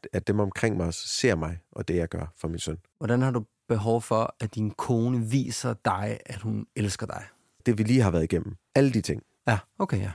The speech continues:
Speaker 2: En god kombi.
Speaker 1: Respekter den mand, jeg er. Respekter min maskulinitet. Giv mig den plads, jeg har brug for.
Speaker 2: Mm.
Speaker 1: Lad være med at kæmpe imod mig for at få min plads i gåseøjne, ikke?
Speaker 2: Mm.
Speaker 1: Øh, du har dit,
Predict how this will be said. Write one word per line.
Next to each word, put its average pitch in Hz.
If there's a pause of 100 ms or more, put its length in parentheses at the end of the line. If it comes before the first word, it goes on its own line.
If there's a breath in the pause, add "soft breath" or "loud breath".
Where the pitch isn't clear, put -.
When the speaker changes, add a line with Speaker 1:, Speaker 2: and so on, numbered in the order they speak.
Speaker 2:
En 135
god 156
kombi. 95 (100)
Speaker 1:
Respekter 110
den 90
mand, 87
jeg 78
er. 135 (120)
Respekter 87
min 78
maskulinitet. 80 (140)
Giv 101
mig 80
den 78
plads, 110
jeg 107
har 104
brug 113
for. 101 (120)
Speaker 2:
Mm. 101
Speaker 1:
Lad 123
være 78
med 69
at 80
kæmpe -
imod 98
mig 85
for 85
at 76
få - (320 soft breath)
min 104
plads -
i 101
gåseøjne, 98
ikke? 135 (220 loud breath)
Speaker 2:
Mm. 98
Speaker 1:
Øh, 95 (140)
du 135
har 82
dit, 120